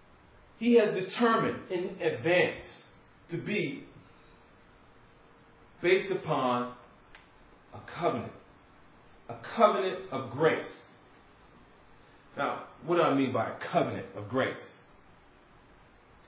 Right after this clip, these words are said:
Well, first of all, let's set that aside for a minute.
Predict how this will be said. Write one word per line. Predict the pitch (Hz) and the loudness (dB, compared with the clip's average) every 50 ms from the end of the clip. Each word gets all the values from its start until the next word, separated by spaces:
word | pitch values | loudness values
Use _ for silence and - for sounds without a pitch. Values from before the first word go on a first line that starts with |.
| - - - - - - - - - | -20 -20 -20 -20 -20 -20 -16 0 8
Well, | 151 170 160 143 - - - - - - - - - - - - - - - - - - - - - - - - - - | 10 10 12 10 8 2 -4 -10 -14 -18 -20 -20 -20 -20 -20 -20 -20 -20 -20 -20 -20 -20 -20 -20 -20 -20 -20 -12 0 6
first | 190 214 208 175 | 6 6 8 8
of | 156 | 10
all, | 156 143 139 143 143 - - | 10 12 12 10 6 4 0
let's | 165 170 - - | 0 0 2 4
set | - 190 - - | 4 4 6 8
that | 175 156 | 6 6
aside | 147 - - 185 170 156 143 - | 6 4 4 6 6 6 6 4
for | - 139 | 0 0
a | |
minute. | 131 127 120 95 82 - | 2 2 2 0 0 -4